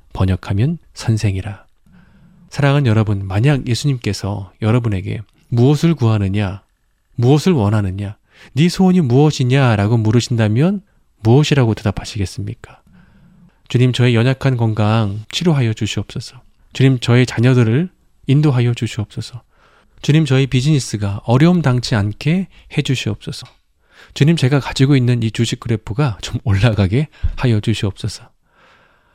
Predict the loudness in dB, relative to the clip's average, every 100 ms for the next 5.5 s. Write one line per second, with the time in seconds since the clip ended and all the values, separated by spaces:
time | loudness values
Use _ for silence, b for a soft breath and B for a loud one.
0 | b -4 0 2 0 2 0 0 -2 -2
1 | -2 -4 -4 -2 -4 -4 -6 -10 _ -2
2 | 0 2 2 2 2 2 0 -2 -2 -2
3 | -2 -6 _ _ _ _ _ _ -4 0
4 | 2 2 2 0 0 -4 -4 -6 -6 -8
5 | -10 -10 -12 -18 _